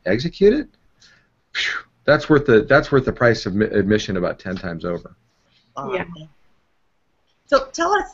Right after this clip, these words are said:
Speaker 2: um, some tips. We ask our authors sometimes to tell us,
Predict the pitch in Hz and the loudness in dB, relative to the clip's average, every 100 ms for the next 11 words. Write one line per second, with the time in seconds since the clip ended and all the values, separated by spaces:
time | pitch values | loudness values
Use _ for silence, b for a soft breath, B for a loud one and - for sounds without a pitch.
0 | - 240 220 - 226 294 294 254 247 302 | 0 2 2 -2 -4 -4 -4 0 0 0
1 | 262 214 208 202 196 214 220 196 - 190 | 2 2 2 -2 -4 -4 -2 -4 -6 -6
2 | 214 202 190 | 2 4 2